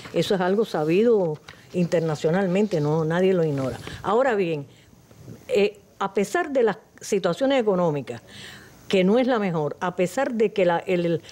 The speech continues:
desempleo ha aumentado, notemos que este golpe de Estado no contó ni con apoyo político ni con apoyo popular. O sea, no es la situación que se dio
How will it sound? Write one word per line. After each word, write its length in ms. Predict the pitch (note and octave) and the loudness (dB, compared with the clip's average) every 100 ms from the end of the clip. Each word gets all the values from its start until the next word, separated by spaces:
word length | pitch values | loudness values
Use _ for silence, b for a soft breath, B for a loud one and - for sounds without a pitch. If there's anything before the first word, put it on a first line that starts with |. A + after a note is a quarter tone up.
| B B | B B
desempleo 760 | F3 G3 G3 F3 - C4 B3 - | -2 0 0 -2 2 2 2 0
ha 60 | G#3 | 0
aumentado, 640 | B3+ A3 F3+ F3+ F3+ F#3 B B | 2 2 0 0 0 -2 B B
notemos 600 | F3 F3 E3+ B3+ C4 G3 | 2 4 4 2 2 0
que 160 | - F#3+ | 0 -2
este 180 | G3+ A3 | 2 2
golpe 300 | A3 G#3+ G3 | 4 2 2
de 100 | F3+ | 2
Estado 400 | - A3+ G3+ - | 2 2 0 0
no 320 | F#3+ G3+ A3+ | 2 4 4
contó 560 | A#3+ F#3+ F3+ - C4+ C4+ B B | 2 -2 -2 -2 -2 -2 B B
ni 120 | F3+ F3 | -4 -2
con 220 | E3+ E3 | 0 0
apoyo 380 | D#3+ G3+ A#3 G#3 | 0 2 2 2
político 640 | F#3 F#3 C#4 D4+ A3+ A#3 | 2 2 2 0 0 0
ni 100 | G3 | 0
con 220 | F3+ D#3+ | 0 0
apoyo 340 | D#3 F3+ G#3 G3 | 0 2 2 2
popular. 680 | F3+ - C3+ C#3+ C3+ E3+ A#3 - - - B B B B B B | -2 -4 -2 -2 -2 -6 -8 -14 -20 -20 B B B B B B
O 80 | F#3+ | 0
sea, 300 | - G3+ - | 2 0 0
no 300 | F#3+ A3+ D#4 | 2 4 4
es 80 | E4 | 4
la 120 | C#4 | 0
situación 540 | - A3 G3+ F3 C#4 C#4 | 0 -2 -2 -2 -2 -2
que 140 | G#3+ | -2
se 160 | - F#3+ | 0 2
dio 300 | A#3 C4 | 4 4